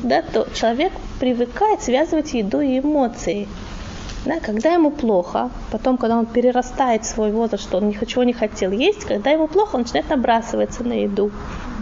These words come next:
Да? Потому что еда это была для него всегда, э, момент внимания, момент такого очень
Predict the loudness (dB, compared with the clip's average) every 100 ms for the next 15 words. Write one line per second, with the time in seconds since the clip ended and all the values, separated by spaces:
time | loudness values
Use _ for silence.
0 | -4 0 0 -2 -4 0 2 2 2 2
1 | 4 4 4 2 0 2 4 4 2 2
2 | 2 0 -2 -4 0 0 0 -4 -6 -6
3 | -4 2 4 4 4 4 4 4 4 6
4 | 6 6 4 2 2 2 0 0 2 4
5 | 4 2 0 0 2 2 2 2 2 0